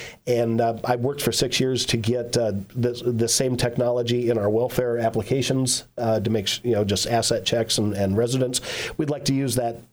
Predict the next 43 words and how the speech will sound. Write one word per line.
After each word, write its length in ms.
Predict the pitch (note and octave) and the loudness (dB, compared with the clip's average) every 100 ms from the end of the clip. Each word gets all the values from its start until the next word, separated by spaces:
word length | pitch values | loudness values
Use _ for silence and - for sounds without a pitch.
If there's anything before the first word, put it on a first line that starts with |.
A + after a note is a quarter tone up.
| _ | _
that 240 | B2 A#2 - | -2 -2 0
technology 560 | B2 B2 A#2+ A#2+ A2+ | 0 0 0 0 -2
for 220 | A#2+ A2+ G#2 | 0 2 2
our 80 | |
registration 680 | G2 A2+ G2 - D3 D3+ A2+ | 2 2 0 0 0 0 0
list 280 | F#2+ A2+ - | 0 0 0
to 40 | |
make 160 | G#2+ G#2+ | 0 2
sure 220 | A#2 G#2+ | 2 2
that 140 | B2 | 2
everybody 400 | G#2+ A#2 A2+ A2+ | 2 2 2 2
who 120 | A2+ A#2 | 2 2
is 100 | G#2 | 2
on 120 | A2 | 2
the 60 | G2+ | 2
list 400 | G#2+ G#2+ - - | 2 0 -4 -4
lives 240 | A#2+ B2 - | -2 0 0
here, 280 | G#2 A#2 - | 0 -2 -2
is 160 | G#2+ | 0
alive, 420 | A#2+ A#2 G#2 A2+ - - - - - | 0 2 2 0 -4 -16 -20 -6 -2
uh, 140 | - | 0
you 100 | A3 | 0
know, 120 | G#3 | -2
just 220 | C#3 D#3+ D#3+ | -2 0 0
meets 200 | D#3+ - | 0 0
the 80 | |
basic. 540 | B2 B2 A2+ E2 - - - | 0 0 0 -2 -4 -14 -10
Uh, 260 | A2+ G#2 G2 | -2 0 2
so, 420 | - A2+ G#2+ G2+ | 2 2 2 2
uh, 220 | G#2 G2 F#2+ - _ _ _ _ _ _ | 2 0 -2 -10 _ _ _ _ _ _
uh, 140 | - A2 A2 | -12 -10 -8
uh, 160 | G#2 F#2+ A2+ | -8 -8 -4
we 160 | A#2 | 0
just 200 | A#2+ A#2+ | 0 0
wanna 140 | B2+ A2+ | -2 -2
make 160 | A#2+ | -2
that 140 | C3 A#2+ | 0 0
as 100 | - | 0
clean 240 | - B2 | 0 2
and 100 | A#2 | 2
transparent 500 | - A#2 - A#2 A#2+ | 0 0 0 0 0
as 100 | B2 | 0
possible. 440 | C3 C3+ A#2+ F2 | -2 -2 -2 -6